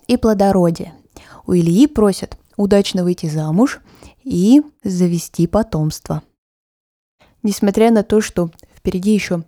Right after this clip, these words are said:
целый календарный летний месяц, говорят, что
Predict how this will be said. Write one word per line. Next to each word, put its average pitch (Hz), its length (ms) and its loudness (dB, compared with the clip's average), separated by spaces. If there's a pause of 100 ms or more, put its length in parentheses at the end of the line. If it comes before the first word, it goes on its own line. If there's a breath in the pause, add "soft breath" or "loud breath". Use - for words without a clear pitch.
(180)
целый 190 380 2
календарный 175 880 -2
летний 170 480 0
месяц, 220 560 0 (560 loud breath)
говорят, 175 440 0
что 214 380 -2